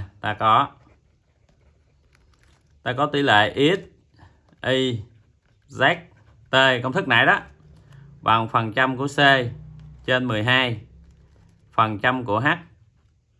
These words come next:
trên một, phần trăm khối lượng á, chúng ta, thầy bỏ khối lượng nha, phần trăm oxy trên mười sáu và phần trăm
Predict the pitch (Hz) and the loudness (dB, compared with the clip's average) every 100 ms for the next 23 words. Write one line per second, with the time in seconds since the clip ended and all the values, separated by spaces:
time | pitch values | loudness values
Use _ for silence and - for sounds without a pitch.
0 | _ _ _ - 131 113 95 101 - 110 | _ _ _ -10 -4 2 2 0 -6 -6
1 | 107 131 180 131 107 147 156 143 143 107 | -4 -2 2 4 2 0 -4 -8 -8 -8
2 | 98 135 160 101 117 127 120 _ _ _ | -8 -8 -6 -6 -6 -10 -12 _ _ _
3 | - 113 107 127 127 123 139 131 113 - | -6 -4 -2 -4 -4 -4 -2 -4 -6 -14
4 | _ _ _ _ 120 123 113 101 113 117 | _ _ _ _ -6 -4 -4 -4 0 2
5 | 147 202 - _ _ _ _ _ _ _ | 2 -4 -16 _ _ _ _ _ _ _
6 | _ _ _ _ _ _ - 110 110 107 | _ _ _ _ _ _ -6 0 0 0
7 | 107 107 123 120 123 | -2 0 2 2 0